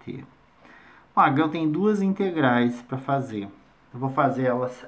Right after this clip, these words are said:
separado e depois vou trazer o resultado pra cá.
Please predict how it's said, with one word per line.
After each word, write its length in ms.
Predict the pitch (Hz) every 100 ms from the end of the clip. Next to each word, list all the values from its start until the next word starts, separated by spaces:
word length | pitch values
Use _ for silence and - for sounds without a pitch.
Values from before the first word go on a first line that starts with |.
| -
separado 1000 | - 143 131 135 123 120 117 135 220 - -
e 80 | 156
depois 280 | 147 151 143
vou 100 | 156
trazer 320 | 156 143 143
o 60 | 139
resultado 580 | 143 147 135 131 131
pra 140 | - 135
cá. 160 | -